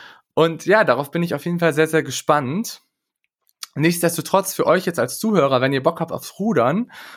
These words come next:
und da vielleicht auch mal Gas geben wollt, dann sch-, guckt euch gerne auch mal so da Medium Intensity Sachen an, einfach auch im Rudern. Und da, wie gesagt, Medium Intensity Blöcke können definitiv auch was bewegen.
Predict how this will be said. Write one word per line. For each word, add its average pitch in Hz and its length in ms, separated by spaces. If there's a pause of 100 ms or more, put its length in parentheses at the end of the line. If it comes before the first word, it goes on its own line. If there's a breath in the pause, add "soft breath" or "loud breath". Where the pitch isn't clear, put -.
(120 loud breath)
und 139 260
da 185 180
vielleicht 147 340
auch 135 60
mal 131 140
Gas 147 280
geben 123 240
wollt, 143 420
dann 170 400
sch-, - 280
guckt - 240
euch 160 160
gerne 175 240
auch 147 60
mal 143 180
so 139 160
da 139 200
Medium 147 320
Intensity 123 440
Sachen 120 280
an, 117 160
einfach 113 260
auch - 160
im 117 100
Rudern. 143 440 (640 loud breath)
Und 170 360
da, 170 260
wie 147 100
gesagt, 143 440 (140)
Medium 151 260
Intensity 139 340
Blöcke 147 260
können 143 220
definitiv 135 580
auch 143 380 (440)
was 127 260
bewegen. 123 720